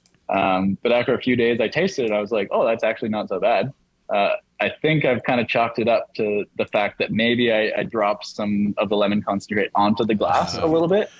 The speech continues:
Speaker 1: and I,
Speaker 2: Oh.
Speaker 1: where I
Speaker 2: <laughs> Yeah.
Speaker 1: took the drink was, like, straight lemon <laughs> concentrate. 'Cause it was just way too much. I was so worried. I was like, "That's a ruined beer. I messed up."
Speaker 2: <laughs> But tho-,
Speaker 1: <laughs>
Speaker 2: those
Speaker 1: Completely
Speaker 2: two
Speaker 1: wrong
Speaker 2: go
Speaker 1: ratio.
Speaker 2: well together anyway, so, I mean, it's, it can't be that bad.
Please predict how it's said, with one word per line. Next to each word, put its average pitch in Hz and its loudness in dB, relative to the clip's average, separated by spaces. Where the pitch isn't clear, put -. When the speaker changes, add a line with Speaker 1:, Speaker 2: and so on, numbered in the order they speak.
Speaker 1:
and 107 2
I, 101 2
Speaker 2:
Oh. 101 -4
Speaker 1:
where 110 4
I 113 0
Speaker 2:
<laughs> 104 -10
Yeah. 95 -4
Speaker 1:
took - -2
the 123 0
drink 127 0
was, 139 0
like, 120 0
straight - 0
lemon - 0
<laughs> 139 0
concentrate. 247 -2
'Cause 127 0
it 147 2
was 151 0
just 143 0
way 123 -2
too 120 -4
much. 110 0
I 117 0
was 113 -6
so 151 0
worried. 120 2
I 113 4
was 104 -2
like, 98 -2
"That's 104 0
a 110 -2
ruined 117 -2
beer. 139 2
I - 2
messed 170 0
up." 180 0
Speaker 2:
<laughs> 180 0
But 147 -2
tho-, 143 -2
Speaker 1:
<laughs> - -12
Speaker 2:
those 135 0
Speaker 1:
Completely 131 2
Speaker 2:
two 135 6
Speaker 1:
wrong 139 4
Speaker 2:
go - 4
Speaker 1:
ratio. 151 2
Speaker 2:
well 107 2
together 92 -4
anyway, 87 -6
so, 92 -10
I 87 -10
mean, 85 -10
it's, 87 -12
it - -16
can't 101 -12
be 87 -8
that 85 -10
bad. - -20